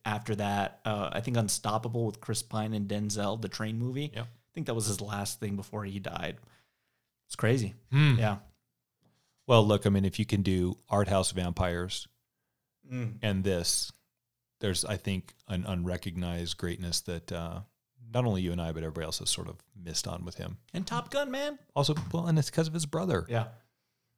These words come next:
Speaker 2: And he, arguably, his brother makes one of the ten greatest films ever, which would be Alien.
Speaker 1: Yeah.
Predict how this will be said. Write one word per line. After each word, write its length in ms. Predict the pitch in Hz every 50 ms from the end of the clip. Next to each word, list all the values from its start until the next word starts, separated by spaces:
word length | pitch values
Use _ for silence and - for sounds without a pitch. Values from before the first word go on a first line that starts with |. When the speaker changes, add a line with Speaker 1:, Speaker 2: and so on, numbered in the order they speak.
| _ _ _ _ _ _ _ _ _ -
Speaker 2:
And 80 | 120 113
he, 80 | 131
arguably, 460 | 135 123 127 135 123 131 113 117 120 117
his 140 | 123 117 110
brother 240 | - 120 120 117 113
makes 220 | 110 110 - -
one 80 | 123 117
of 60 | 104
the 60 | 101
ten 240 | - - 127 127 131
greatest 300 | 120 117 113 113 113 -
films 200 | 120 110 101 98
ever, 200 | 98 95 90 92
which 180 | 90 95 - -
would 80 | 104
be 180 | 98 104 104 101
Alien. 320 | 95 90 87 85 82 87
Speaker 1:
Yeah. 200 | 123 117 104 117